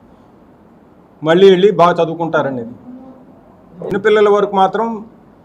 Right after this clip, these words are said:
వాళ్ళకి అసలు ఇలాంటి ఎక్స్పీరియన్స్ అనేది రావటం అనేది లైఫ్లో ఎక్కడికి వెళ్ళినా కూడా వాళ్ళు గుర్తుంచుకుంటారు. వాళ్ళు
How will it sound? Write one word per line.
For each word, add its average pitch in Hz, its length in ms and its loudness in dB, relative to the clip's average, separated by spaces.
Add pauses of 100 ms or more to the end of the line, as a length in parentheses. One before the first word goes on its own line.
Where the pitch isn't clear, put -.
వాళ్ళకి 180 320 2
అసలు 175 200 -2
ఇలాంటి 170 320 0
ఎక్స్పీరియన్స్ 196 460 -4
అనేది 180 220 -4
రావటం 170 360 0
అనేది 170 540 -6 (2250)
లైఫ్లో 190 500 -2
ఎక్కడికి 190 460 -2
వెళ్ళినా 190 260 -2
కూడా 196 220 -2
వాళ్ళు 175 200 0
గుర్తుంచుకుంటారు. 156 580 -8
వాళ్ళు 123 180 -6